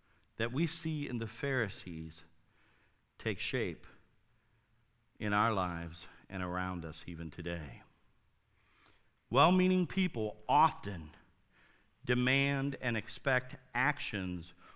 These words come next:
or behaviors that have no basis in Scripture. You see,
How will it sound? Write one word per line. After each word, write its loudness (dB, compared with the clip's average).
or 0
behaviors -4
that 0
have 0
no 0
basis -8
in -10
Scripture. -8
You -4
see, 2